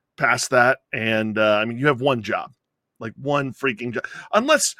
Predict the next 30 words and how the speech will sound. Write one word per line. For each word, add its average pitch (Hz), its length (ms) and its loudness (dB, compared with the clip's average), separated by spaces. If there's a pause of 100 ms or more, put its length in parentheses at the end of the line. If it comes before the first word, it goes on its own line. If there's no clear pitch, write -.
unless 233 260 -2
you 247 60 -4
play 247 200 2
for 220 120 0
Nathaniel 190 480 2
Hackett's 160 400 2
team 123 300 -4
and 127 100 -4
then 135 120 0
you're 131 100 0
expected 127 400 -6
to 110 60 -10
win 110 160 -6
games 123 380 -2
with 104 160 -8
it. 107 140 -10
So 101 360 -2 (120)
a - 20 -14
little 113 140 -8
different, 107 320 -4 (100)
but, 185 240 4 (1400)
uh, 170 260 4
so 185 120 2
I'll 240 120 6
eliminate 180 480 2
that. 139 340 6 (600)
Man, 185 600 2 (120)
<sighs> - 1600 -14
who 262 180 2
does, 226 200 4